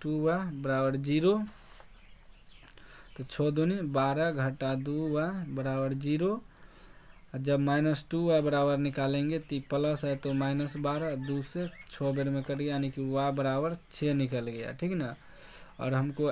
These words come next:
एक्स बराबर दो निकला है, यानी एक्स बराबर दो, वाई बराबर छः। देखिए कहाँ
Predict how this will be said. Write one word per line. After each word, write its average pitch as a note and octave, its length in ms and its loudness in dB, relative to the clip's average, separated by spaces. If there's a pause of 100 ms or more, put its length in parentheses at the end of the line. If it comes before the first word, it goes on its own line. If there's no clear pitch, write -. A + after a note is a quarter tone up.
(120)
एक्स D3+ 260 -2
बराबर C#3+ 500 2
दो D3 220 2
निकला C3 380 0
है, B2 100 -2
यानी C#3+ 200 2
एक्स D3+ 260 2
बराबर D3+ 400 4
दो, D#3+ 220 4
वाई D3 180 4
बराबर C#3 420 2
छः। A#2+ 720 -6
देखिए C3 380 -2
कहाँ C3 340 0